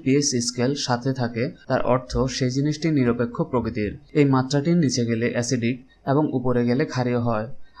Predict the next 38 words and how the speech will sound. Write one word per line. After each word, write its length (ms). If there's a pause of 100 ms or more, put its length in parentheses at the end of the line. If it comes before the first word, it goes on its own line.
আমাদের 360
ত্বকের 280
পিএইচ 360
ব্যালেন্স 320 (180)
চার 260
থেকে 220
ছয় 300
দশমিক 420
পাঁচ 200
পর্যন্ত, 600 (100)
এমনকি 320
ত্বক 280
তৈলাক্ত 340
হলেও। 460 (320)
অন্যদিকে 420
সাবান 460
চূড়ান্ত 380
রকমের 340
ক্ষারীয়। 400 (600)
তাই 160
আপনি 280
যদি 260
আপনার 300
ত্বকে 220
সাবান 340
ব্যবহার 300
করেন, 340 (300)
তাহলে 260
ত্বকের 420
অ্যাসিড 300
আবরণ 520
ও 80
পিএইচ 400
ব্যালেন্সের 400
মধ্যে 280
বিশৃঙ্খলা 560
তৈরি 260
হয়। 280